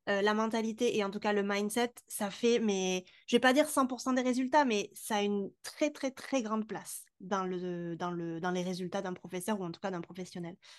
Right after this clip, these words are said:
Donc, je suis très contente qu'on puisse parler de ça aujourd'hui parce que je trouve que c'est quelque chose qui est, euh, hyper intéressant pour les professeurs, quoi.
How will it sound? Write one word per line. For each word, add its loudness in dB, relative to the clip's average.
Donc, 0
je -10
suis -10
très 0
contente 0
qu'on 0
puisse -6
parler -4
de -16
ça -2
aujourd'hui -6
parce -6
que -8
je -12
trouve -6
que -6
c'est -10
quelque -10
chose -10
qui -6
est, -4
euh, -6
hyper -4
intéressant -6
pour -10
les -6
professeurs, -14
quoi. -16